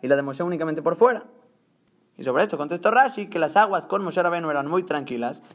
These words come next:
y era suficiente con ese material, y no solo eso, no queríamos que huela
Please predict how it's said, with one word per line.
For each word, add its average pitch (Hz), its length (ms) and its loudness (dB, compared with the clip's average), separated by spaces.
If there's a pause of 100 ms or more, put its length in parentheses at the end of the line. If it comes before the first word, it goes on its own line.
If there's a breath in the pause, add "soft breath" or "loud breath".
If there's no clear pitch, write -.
(100)
y 143 60 -2
era 165 100 2
suficiente 156 640 -2
con 156 120 -6
ese 170 140 -6
material, 127 540 -4 (220 loud breath)
y - 40 -10
no 147 100 -4
solo 220 200 4
eso, 202 140 0
no 185 120 -6
queríamos 208 320 -2
que 180 80 0
huela 185 680 2